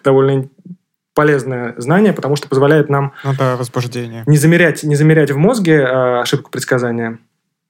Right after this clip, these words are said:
Speaker 1: которая, кстати, замеряется все равно легко, но просто для этого нужно электроды вставлять в конкретные отделы. И это не, не так уж легко сделать, особенно с людьми. Вот. А зрачок измерить — это очень легко. Вот. И возвращаясь к, к началу того, зачем вообще все это начал рассказывать,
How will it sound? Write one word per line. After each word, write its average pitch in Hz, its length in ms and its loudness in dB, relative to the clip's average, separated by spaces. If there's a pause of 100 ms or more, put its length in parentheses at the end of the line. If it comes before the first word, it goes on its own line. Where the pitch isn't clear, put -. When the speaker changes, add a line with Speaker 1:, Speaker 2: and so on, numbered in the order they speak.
(420)
Speaker 1:
которая, 139 300 2
кстати, 123 240 -4
замеряется 127 500 0
все 131 140 -6
равно 123 160 -2
легко, 127 260 0
но 160 80 0
просто 135 240 -4
для 139 80 4
этого 131 180 0
нужно 120 220 -6
электроды 131 400 0
вставлять 113 380 -4
в - 80 -14
конкретные 117 640 -6
отделы. 117 600 -8 (120)
И 127 60 -6
это 127 200 -4
не, 127 200 -4
не 127 100 -4
так 120 140 -4
уж - 100 -10
легко 123 220 -4
сделать, 117 260 -4
особенно 120 240 -8
с - 80 -14
людьми. 117 300 -8 (500)
Вот. 131 260 0
А 123 300 0
зрачок 139 380 0
измерить — 156 400 2
это 131 160 -6
очень 135 180 -2
легко. 139 380 -4 (840)
Вот. 127 400 0 (140)
И 147 320 0 (100)
возвращаясь 170 640 2
к, - 300 -2
к 180 40 2
началу 165 380 0
того, 143 440 2
зачем 143 280 2
вообще 131 220 -2
все 135 100 -2
это 135 80 -2
начал 135 200 -2
рассказывать, 139 520 0